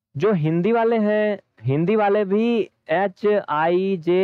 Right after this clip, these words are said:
एम ही लिखते हैं, वो लोग हिंदी में इसको नहीं लिखेंगे, लिखेंगे तो इसको इंग्लिश में ना। तो मैं हिंदी इंग्लिश दोनों लैंग्वेज में बता रहा हूँ, एक बार फिर से सुन लो।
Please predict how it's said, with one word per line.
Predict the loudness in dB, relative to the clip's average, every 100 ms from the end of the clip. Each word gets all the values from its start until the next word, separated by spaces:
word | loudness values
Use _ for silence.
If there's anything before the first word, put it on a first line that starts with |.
| 2
एम | 0 0
ही | 0
लिखते | 0 -2 -2 -2
हैं, | 0
वो | 0 0
लोग | 0 0
हिंदी | -2 -2
में | 0
इसको | -2 -2
नहीं | -2 0
लिखेंगे, | -2 -2 -2 -2 -4 -14 _
लिखेंगे | -4 -2 -2
तो | -2
इसको | -2 -2
इंग्लिश | 0 0 -2
में | -2
ना। | -2 -4 -6 _ _ _ _ _
तो | -4
मैं | -2
हिंदी | -2 -2 -2
इंग्लिश | 0 0
दोनों | 0 0 0
लैंग्वेज | -2 -2 -2
में | -2
बता | -2 -2 0
रहा | 0 -2
हूँ, | -2
एक | -2
बार | -2 -2
फिर | -2
से | -2 -2
सुन | -2
लो। | 0 0